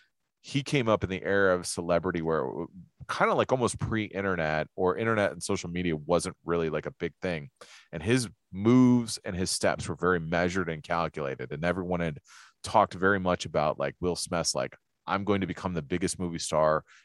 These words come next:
in Hollywood, and this is the game plan to go do it. And I executed it, and I went and did it."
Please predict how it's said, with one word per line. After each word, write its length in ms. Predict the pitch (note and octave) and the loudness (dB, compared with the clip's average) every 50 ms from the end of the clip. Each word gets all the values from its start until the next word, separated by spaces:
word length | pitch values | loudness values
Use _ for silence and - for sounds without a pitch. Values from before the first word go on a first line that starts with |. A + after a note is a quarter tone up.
| _ - | _ -10
in 100 | - E2+ D#2+ | -8 -8 -6
Hollywood, 600 | - - G#2+ A2+ A2+ G#2 F#2 D#2+ D#2 D#2+ D#2+ D2+ | -2 2 2 4 4 4 0 -2 -2 -4 -4 -4
and 200 | D2+ D#2 E2 F2+ | -4 -6 -4 -4
this 160 | F2 - - | -4 -4 -4
is 80 | G2 E2 | -6 -10
the 80 | - D#2+ | -14 -14
game 320 | - - F2+ F2 E2+ D#2+ | -10 -8 -8 -6 -8 -10
plan 240 | - - F2+ F2 D2+ | -10 -8 -8 -6 -6
to 60 | D#2+ | -6
go 180 | D2+ E2 D#2 D#2 | -4 -4 -4 -4
do 220 | D2 - A#2 B2+ A2+ | -2 0 2 2 2
it. 20 | |
And 100 | F2 D#2+ | 2 0
I 100 | D2+ D2 - | -4 -6 -6
executed 600 | - G#2+ G#2+ - - G#2+ - - A2+ G2+ G2 F#2 | -6 -6 -4 -4 -6 -8 -6 -6 -2 -2 -2 -2
it, 40 | F2+ | -4
and 100 | E2+ E2 | -4 -4
I 60 | D#2+ D#2+ | -4 -2
went 180 | E2 F2 D#2 | -4 -4 -6
and 140 | D#2+ D2+ - | -8 -8 -4
did 160 | - F#2+ F2 D#2+ | -2 0 0 0
it." 160 | C2+ A1+ | -2 -4